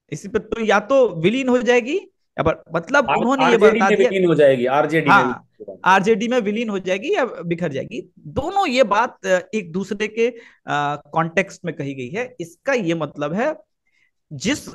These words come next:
Speaker 1: राह पे नीतीश कुमार चल रहे हैं, और मैंने पिछला एपिसोड जहां से समाप्त किया था कि ललन सिंह और अशोक चौधरी के बीच की जो टकराहट है, ललन सिंह obviously राजद की तरफ टिल्ट है, अशोक चौधरी बीजेपी की तरफ टिल्ट है। अभी एक और उसी में बयान आपको मिला होगा, एक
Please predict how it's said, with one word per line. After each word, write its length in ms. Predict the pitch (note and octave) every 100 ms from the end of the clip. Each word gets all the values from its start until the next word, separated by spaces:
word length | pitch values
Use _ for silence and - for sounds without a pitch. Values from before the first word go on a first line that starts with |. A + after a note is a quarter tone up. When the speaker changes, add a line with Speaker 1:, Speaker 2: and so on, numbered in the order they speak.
| E3+
Speaker 1:
राह 360 | D#3+ E3 F#3
पे 200 | G3 A#3
नीतीश 440 | A3 E3+ F3+ F#3 -
कुमार 300 | F3+ E3 D#3
चल 260 | - C#3
रहे 120 | C3+ E3+
हैं, 80 |
और 140 | G3 D3+
मैंने 260 | D3+ D3
पिछला 460 | D3 - F#3 D#4 A#3+
एपिसोड 420 | G#3 F3 D#3+ D3
जहां 200 | C#3+ C#3+
से 120 | C#3+
समाप्त 340 | C#3 C3+ C3 -
किया 100 | D#3+
था 100 | D#3+
कि 160 | E3+ E3+
ललन 440 | D3 D3 F#3 F#3 - _ - _ C#3
सिंह 320 | - B3+ C4+
और 280 | F#3 F3 -
अशोक 400 | D#3 F#3 G3 -
चौधरी 360 | D3+ C#3+ E3
के 120 | E3 D3
बीच 300 | D3 G3+ -
की 140 | E3
जो 140 | D3
टकराहट 640 | C#3+ C#3 A#2+ B2+ C#3 F3+ F#3+ A3+
है, 180 | C#4 - - -
ललन 340 | D3+ F3 G#3+ A3
सिंह 280 | C4 C#4 A3 -
obviously 760 | G3 A#3+ C#4+ D4 D#4+ C#4+ A#3 D3
राजद 400 | D3+ E3+ F#3+ F#3
की 100 | F#3+
तरफ 340 | - G3 - F#3+
टिल्ट 260 | F#3+ F#3
है, 260 | F3+ F#3 F#3+ _ - -
अशोक 360 | F3+ A3 C#4 C#4
चौधरी 340 | F#3+ D#3 C#3
बीजेपी 540 | A2+ C3 D3 E3 A3 G#3+
की 120 | A3+
तरफ 320 | - G3 F#3+ F3+
टिल्ट 180 | F3+
है। 60 | G#3
अभी 220 | G3 A3+
एक 160 | G#3+ E3+
और 200 | A#3+ D4+
उसी 320 | - G3 A3+
में 200 | G#3+ F#3+
बयान 300 | F#3+ G3 F#3+
आपको 300 | F#3+ _ F#3+
मिला 220 | F#3 F3+
होगा, 320 | F3 E3 F3
एक 180 | E3 E3